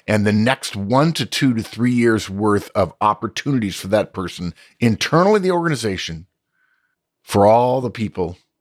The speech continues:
that, all the managers you're responsible for. You know, th-, that starts adding up. You know, I, I think if you had ten managers, you could probably keep that in your head.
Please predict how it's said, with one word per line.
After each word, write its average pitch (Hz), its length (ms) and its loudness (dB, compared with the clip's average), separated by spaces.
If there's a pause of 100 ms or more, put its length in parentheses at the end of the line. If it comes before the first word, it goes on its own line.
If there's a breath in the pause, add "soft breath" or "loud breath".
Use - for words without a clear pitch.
(120)
that, 95 300 -4
all 110 180 4
the 117 100 0
managers 95 680 -2 (100)
you're 92 200 -4
responsible 78 600 -6
for. - 340 -16 (1400 soft breath)
You 277 80 2
know, - 180 0 (160)
th-, - 160 -4
that 330 180 2
starts - 400 0
adding 127 320 2
up. 90 320 -2 (140)
You 277 80 0
know, 262 100 0
I, 247 160 0
I - 120 0
think 339 220 -2
if - 140 -4
you 139 120 0
had 120 360 0 (300)
ten 127 380 0
managers, 120 480 0
you 143 60 -12
could - 120 -16
probably 101 180 2
keep 110 240 -6
that 101 140 0
in 90 80 -8
your 95 120 -4
head. 104 340 0